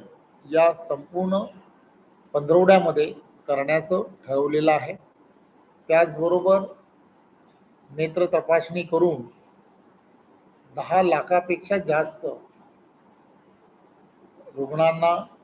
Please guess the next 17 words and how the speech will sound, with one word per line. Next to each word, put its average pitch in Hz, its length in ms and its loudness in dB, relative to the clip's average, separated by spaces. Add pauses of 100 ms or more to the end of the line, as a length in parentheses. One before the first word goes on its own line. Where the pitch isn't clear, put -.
(1300)
लाभार्थ्यांना 160 800 0 (1500)
चष्म्यांचं 190 640 0
वाटप 175 420 4
करण्याचं 156 460 -2
सुद्धा 147 400 4 (640)
याच 156 420 -2 (380)
अभियानामध्ये 151 800 -2 (380)
ठरवलेलं 131 440 -4
आहे. 123 180 -8 (840)
त्यामुळे 165 260 4
हे 175 240 2 (140)
अभियान 175 480 4
जे 165 140 2
आहे, 147 200 -2 (760)
पंधरवडा 180 440 2
जो 151 120 -4
आहे, 143 240 -4